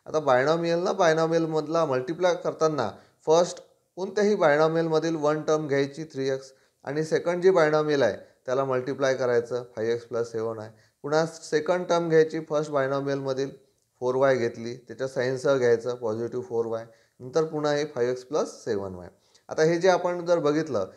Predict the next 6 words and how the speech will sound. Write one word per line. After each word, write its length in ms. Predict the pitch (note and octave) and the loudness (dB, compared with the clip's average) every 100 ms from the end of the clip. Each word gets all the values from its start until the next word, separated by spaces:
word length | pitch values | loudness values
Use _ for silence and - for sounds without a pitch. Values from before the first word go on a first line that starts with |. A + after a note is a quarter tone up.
| _ - | _ -8
तर 60 | |
इथं 280 | D3 C#3+ D#3+ | -6 -2 -2
मोनोमियलला, 720 | C3+ C3+ D#3 D#3+ D#3 D3+ E3 - - | 0 2 2 2 2 2 0 -4 -6
बायनॉमियलला, 720 | B2 A#2 A#2+ A2+ G2+ F#2+ F#2 F#2 _ _ A2 | -2 0 0 -2 -4 -4 -6 -10 _ _ -10
मोनोमियलला, 640 | B2 C#3+ D3+ D#3 D#3+ G3+ - - _ | -6 -4 0 0 2 0 -2 -16 _
बायनॉमियलला 720 | A#2 B2+ C#3+ C#3+ A#2+ A#2 D#3+ | 0 2 2 0 0 2 2